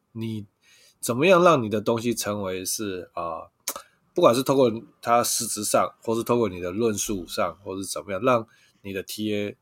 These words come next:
哦，真的能够认定你的东西是他的 must have。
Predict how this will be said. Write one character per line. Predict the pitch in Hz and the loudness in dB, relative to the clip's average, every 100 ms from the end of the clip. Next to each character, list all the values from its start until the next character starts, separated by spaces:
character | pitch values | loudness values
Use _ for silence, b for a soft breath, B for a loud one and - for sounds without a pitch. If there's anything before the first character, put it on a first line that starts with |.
| - | -8
哦， | 76 - _ - | -8 -8 _ -10
真 | - 120 | -6 -2
的 | 101 | -2
能 | 87 90 | -4 -6
够 | 101 87 - | -4 -4 -8
认 | 113 113 87 | -4 -4 -4
定 | - 95 85 | -8 -8 -8
你 | 87 | -12
的 | 92 | -8
东 | 98 | -8
西 | 101 101 | -8 -10
是 | 98 | -10
他 | - 98 | -8 -8
的 | 87 | -8
must | 90 90 92 - | -8 -8 -8 -8
have。 | 92 - | -10 -12